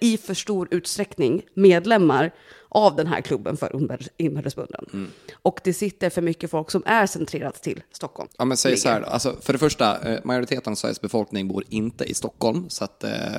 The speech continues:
Speaker 1: Nej, exakt.
Speaker 2: vi kan börja med det. Eh,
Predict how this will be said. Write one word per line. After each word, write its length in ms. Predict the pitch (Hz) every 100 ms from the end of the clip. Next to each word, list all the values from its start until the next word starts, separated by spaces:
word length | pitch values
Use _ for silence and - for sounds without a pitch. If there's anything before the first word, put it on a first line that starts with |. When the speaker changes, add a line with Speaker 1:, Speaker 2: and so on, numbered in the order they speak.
| -
Speaker 1:
Nej, 280 | 208 196 196 - - -
exakt. 300 | 165 - 143
Speaker 2:
vi 100 | 160
kan 100 | 131
börja 160 | 107 73
med 80 |
det. 760 | - - - - - _ _ 120
Eh, 760 | 110 107 104 104 101 98 101